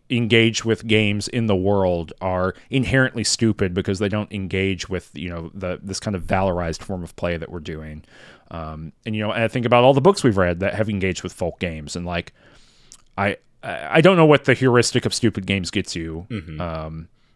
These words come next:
Speaker 1: because there obviously is a hierarchization there, right?
Speaker 2: Right.
Speaker 1: That's not a valueless term. But in any case, I, I think I started this chapter going like, "Well,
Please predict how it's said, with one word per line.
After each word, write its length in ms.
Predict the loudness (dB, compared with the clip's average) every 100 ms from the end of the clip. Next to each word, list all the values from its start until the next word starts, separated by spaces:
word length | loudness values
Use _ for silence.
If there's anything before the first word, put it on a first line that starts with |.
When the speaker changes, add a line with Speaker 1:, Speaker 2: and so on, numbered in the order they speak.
| _ _ -2
Speaker 1:
because 280 | 2 4 6
there 200 | 4 6
obviously 440 | 4 4 -2 -4
is 100 | -4
a 60 | -4
hierarchization 880 | -4 -6 -6 -6 -8 -8 -12 -14 -16
there, 240 | -18 -14 -10
right? 140 | -8
Speaker 2:
Right. 80 | -4
Speaker 1:
That's 200 | -4 2
not 200 | 4 4
a 40 | 2
valueless 720 | 4 4 4 -2 -4 -6 -8
term. 400 | -12 -16 -18 -2
But 260 | 2 2 2 -16 -20 -8 4
in 80 |
any 120 | 6 6
case, 220 | 4 6
I, 200 | 2 2 4
I 120 | 4
think 380 | 4 2 2 -4 _ 2
I 120 | 4
started 360 | 6 6 6 4
this 100 | 2
chapter 340 | 4 4 4 6
going 240 | 6 6
like, 260 | 2 2 6
"Well, 400 | 8 6 4